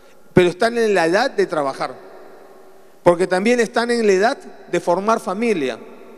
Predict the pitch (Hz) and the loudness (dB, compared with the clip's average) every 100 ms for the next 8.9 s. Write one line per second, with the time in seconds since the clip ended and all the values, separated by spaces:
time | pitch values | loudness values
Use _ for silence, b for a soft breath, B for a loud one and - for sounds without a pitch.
0 | - - 202 196 185 185 247 226 180 165 | -6 0 2 2 0 0 2 0 -4 -10
1 | 165 240 190 117 - - - - B B | -6 -6 -6 -8 -14 -20 -20 -20 B B
2 | B - 190 220 214 - 247 247 214 208 | B 0 2 2 -2 -4 0 0 0 0
3 | 202 202 202 185 185 196 170 160 165 220 | 0 0 -2 -2 -2 0 -2 -2 0 0
4 | 175 - - - - - 170 175 190 240 | -2 -12 -20 -20 -20 -12 0 0 2 0
5 | 285 - - - - - - - - - | -2 -8 -20 -20 -20 -20 -20 -20 -20 -4
6 | 180 175 185 - 240 254 - 240 202 180 | 0 0 0 0 2 2 0 -8 -6 -6
7 | 175 254 254 - 269 - - - - 214 | -4 -2 0 -2 -8 -10 -20 -20 -4 0
8 | 254 330 277 214 185 - 202 - - | 2 2 0 -2 -4 -8 -10 -12 -20